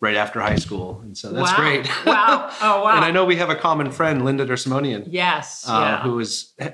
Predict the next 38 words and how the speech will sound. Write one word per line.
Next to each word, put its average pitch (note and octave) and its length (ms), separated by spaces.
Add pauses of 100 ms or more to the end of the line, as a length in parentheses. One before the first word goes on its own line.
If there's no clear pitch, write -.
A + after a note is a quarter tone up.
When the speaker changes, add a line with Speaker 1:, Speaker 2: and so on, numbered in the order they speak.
(420)
Speaker 1:
he-, C#3 100 (180)
behind D#3+ 420
that B2+ 220
in A#2+ 60
many C3 180
ways, F#2+ 320
correct? A#2 340
Speaker 2:
And, B3+ 120
well, C#4 240
she, C#4 520
she E4 360
started G3 420
attending E3+ 480
the, D3+ 400
the F3+ 80
film D#4 260
showings. - 480 (320)
And A#3+ 120
what C4 140
we A#3+ 100
did C#4 200
when C4+ 140
we A#3 80
showed C4+ 260
a A#3 60
film A3 260
from G#3+ 220
Quebec, D4 340
which F#3 200
were E3 140
all E3 160
in A3 80
French, D#3+ 440
you D#3+ 60
know, D#3+ 100
with D3+ 140
English D#3 320
subtitles, - 560